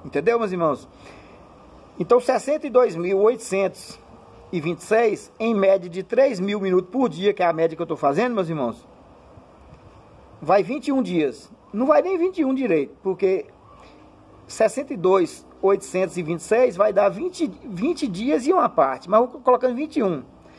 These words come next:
Mas, se der um aumento bom de hoje pra amanhã, pode saltar dois dias amanhã, viu? Ou depois da manhã, com essa playlist que eu vou colocar em cima aí pra vocês,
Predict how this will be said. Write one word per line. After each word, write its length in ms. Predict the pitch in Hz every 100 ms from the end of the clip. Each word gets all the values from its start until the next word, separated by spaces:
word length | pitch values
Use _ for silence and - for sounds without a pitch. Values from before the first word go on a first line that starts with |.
| - - -
Mas, 380 | 185 226 196 160
se 120 | -
der 160 | 208 277
um 120 | 311
aumento 420 | 294 226 240 233
bom 340 | 151 175 147 139
de 180 | 160
hoje 220 | 214 202 196
pra 120 | 165
amanhã, 460 | 165 214 254 226 - - _ _ - -
pode 340 | 170 196 226 208
saltar 400 | 247 226 - 202
dois 260 | 220 320
dias 220 | 220 254 240
amanhã, 400 | 277 220 160 143
viu? 260 | 226 277 233 - _
Ou 140 | - 208
depois 320 | 208 185 202
da 80 | 190
manhã, 320 | 180 143 120 - -
com 100 | -
essa 220 | 165 165 175
playlist 400 | 185 165 175 -
que 80 |
eu 40 | 160
vou 100 | 156
colocar 300 | 156 143 156
em 60 |
cima 300 | 143 151 139
aí 60 | 139
pra 120 | 139
vocês, 600 | 135 131 185 226 247 -